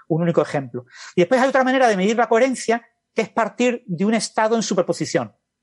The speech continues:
Coges un estado en superposición cero uno, un estado que tenga ambas componentes en igualdad de condiciones, cincuenta por ciento de probabilidad y cincuenta por ciento el otro, cada posibilidad.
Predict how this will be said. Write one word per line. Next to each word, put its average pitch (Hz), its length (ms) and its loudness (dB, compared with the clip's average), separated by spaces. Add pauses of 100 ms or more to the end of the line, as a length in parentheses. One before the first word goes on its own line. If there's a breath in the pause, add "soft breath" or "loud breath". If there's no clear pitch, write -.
(300)
Coges 196 200 2
un 220 120 -2
estado 220 240 0
en 208 40 -4
superposición 202 840 -2
cero 196 300 2
uno, 254 380 0 (580)
un 147 100 -6
estado 165 440 2 (280 soft breath)
que 165 100 0
tenga 165 260 0
ambas 165 200 -2
componentes 196 520 0
en 170 80 0
igualdad 151 440 0
de 175 80 -2
condiciones, 214 440 -2
cincuenta 170 240 0
por 175 120 -2
ciento 170 400 2 (200 loud breath)
de 175 80 2
probabilidad 175 280 4
y - 20 -14
cincuenta 160 240 -2
por 170 80 -8
ciento 170 340 0
el 180 100 2
otro, 254 360 -2 (260)
cada 156 200 0
posibilidad. 190 440 -2